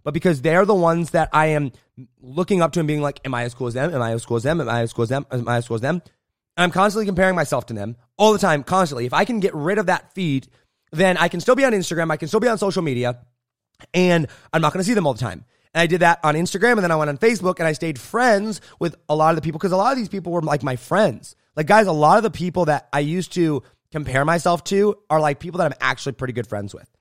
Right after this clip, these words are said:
right? And, like, it's not their fault. I love that they're crushing it,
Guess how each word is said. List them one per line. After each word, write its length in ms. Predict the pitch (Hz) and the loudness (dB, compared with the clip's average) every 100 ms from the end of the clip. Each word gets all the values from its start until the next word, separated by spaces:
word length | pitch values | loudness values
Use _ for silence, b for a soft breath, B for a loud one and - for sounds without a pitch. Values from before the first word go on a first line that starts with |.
| _ _ | _ _
right? 240 | 117 131 - _ _ _ _ _ _ _ | -2 -2 -2 _ _ _ _ _ _ _
And, 160 | 175 190 | 0 4
like, 180 | 185 - | 2 2
it's 180 | 170 185 | -2 0
not 260 | 180 233 - _ _ | 4 2 2 _ _
their 260 | 104 139 220 | -4 0 0
fault. 400 | - 92 165 _ _ _ _ _ _ - | 0 -4 -4 _ _ _ _ _ _ -6
I 140 | 165 | -4
love 320 | 190 139 240 | -2 2 2
that 120 | 202 - | 0 -6
they're 140 | 120 | -10
crushing 380 | - 107 - | -10 -10 -12
it, 100 | 85 | -18